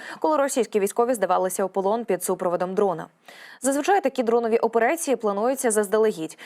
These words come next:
із чітким розподілом ролей. Проте ця місія виглядає імпровізованою, виконаною щонайменш чотирма дронами трьох типів,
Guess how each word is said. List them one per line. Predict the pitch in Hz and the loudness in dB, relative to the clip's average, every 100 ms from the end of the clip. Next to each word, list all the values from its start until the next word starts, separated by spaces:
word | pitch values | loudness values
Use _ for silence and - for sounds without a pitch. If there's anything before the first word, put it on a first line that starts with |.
| 269 | -6
із | 269 262 | -2 0
чітким | 254 - 220 185 | -2 2 0 2
розподілом | 180 - 202 220 226 | -2 0 2 2 2
ролей. | 262 175 160 - - - | 0 0 -4 -6 -18 -2
Проте | 277 277 254 233 302 330 | 0 2 2 2 2 -2
ця | - | -2
місія | 277 262 254 254 | -2 -2 0 0
виглядає | 226 202 190 202 | 0 0 0 0
імпровізованою, | 220 214 190 185 185 180 180 180 | -2 -2 -2 0 0 0 0 0
виконаною | 180 180 190 185 | 0 -2 -2 -2
щонайменш | 185 190 185 190 - | -4 -4 -4 -4 -4
чотирма | - 254 202 | -4 0 0
дронами | 170 190 226 254 247 - | 2 -2 0 -2 -4 -8
трьох | - 262 - | -2 -2 0
типів, | 247 240 | -2 0